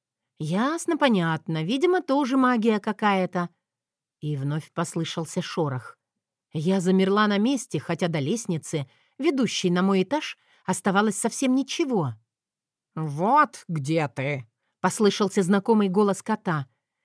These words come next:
Я аж выдохнула с облегчением. Все же его голос различался в зависимости от того, был он в мужском обличии или кошачьем? Кошачий голос был не таким низким.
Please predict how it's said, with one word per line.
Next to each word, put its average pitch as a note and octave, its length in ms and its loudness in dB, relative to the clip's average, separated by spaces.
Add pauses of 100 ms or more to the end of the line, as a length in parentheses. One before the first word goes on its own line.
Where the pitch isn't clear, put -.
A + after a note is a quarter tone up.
(180)
Я D#4 260 2
аж - 160 -4
выдохнула G3+ 680 2
с - 100 -6
облегчением. E3+ 840 -2 (480)
Все A#3 220 0
же G#3 120 0
его A3+ 280 2
голос C4+ 420 0
различался G3 840 0
в D3 40 -4
зависимости F3 680 -2
от E3+ 180 -2
того, G#3+ 320 0 (460)
был F#3+ 320 2
он F3 120 2
в C#3 100 -4
мужском F3 440 0
обличии F3 640 -2
или G3+ 260 -2
кошачьем? D#3 760 -4 (500)
Кошачий D#3 580 -4
голос E3 360 -2
был F3+ 200 4
не G3+ 140 2
таким B3 380 2
низким. E3+ 500 -2